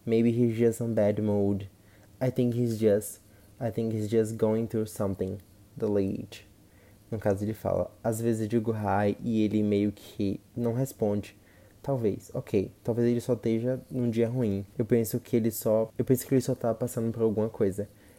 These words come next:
Então, ele falou he, no caso, ele. Ou seja, isso reforça a minha teoria de que a pessoa de quem a gente tá falando é um garoto.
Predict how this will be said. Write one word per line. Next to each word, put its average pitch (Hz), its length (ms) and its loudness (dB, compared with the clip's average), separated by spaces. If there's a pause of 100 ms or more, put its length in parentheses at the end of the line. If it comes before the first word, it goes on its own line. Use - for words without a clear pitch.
(200)
Então, - 280 -4 (120)
ele 110 160 -2
falou 113 360 -2 (480)
he, 156 560 2 (520)
no 110 80 -8
caso, 110 320 -2 (200)
ele. 123 420 0 (680)
Ou 120 160 0
seja, 98 460 0 (580)
isso 131 480 0 (360)
reforça 104 520 0
a 113 40 -4
minha 104 160 -2
teoria 104 500 2
de 117 160 -2
que - 180 -4
a 104 60 -2
pessoa 120 320 -6
de 117 80 -4
quem 123 140 -6
a - 20 -4
gente 113 120 -12
tá - 80 -8
falando 117 520 -2
é 123 100 -6
um 110 100 -4
garoto. 135 360 -2